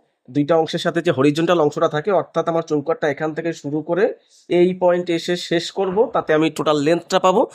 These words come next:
সেইটার সাথে কাঠের যে, আহ, থিকনেসটা থাকবে, সেই থিকনেসটা দিয়ে যদি আমি গুণ করে দেই, তাহলে আমাদের চৌকাঠের কোয়ান্টিটিটা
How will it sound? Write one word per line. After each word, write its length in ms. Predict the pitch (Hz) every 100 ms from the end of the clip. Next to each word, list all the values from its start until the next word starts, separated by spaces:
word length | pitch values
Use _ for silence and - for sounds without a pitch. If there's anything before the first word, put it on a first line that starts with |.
| - -
সেইটার 300 | 170 156 180
সাথে 240 | 185 214
কাঠের 560 | 202 165 147 - 196 175
যে, 160 | 196 254 - _ _ _ _
আহ, 120 | 135 131
থিকনেসটা 500 | 180 180 185 185 190
থাকবে, 360 | 180 160 170 233
সেই 160 | 220
থিকনেসটা 560 | 190 156 147 165 160 160
দিয়ে 200 | 151 170
যদি 200 | 160 156
আমি 140 | 156
গুণ 220 | 135 143 143
করে 220 | 165 170
দেই, 140 | 196
তাহলে 300 | 202 139 135
আমাদের 280 | 139 139 151
চৌকাঠের 420 | 139 127 139 160
কোয়ান্টিটিটা 1080 | 156 131 123 143 - _ _ _ 147 185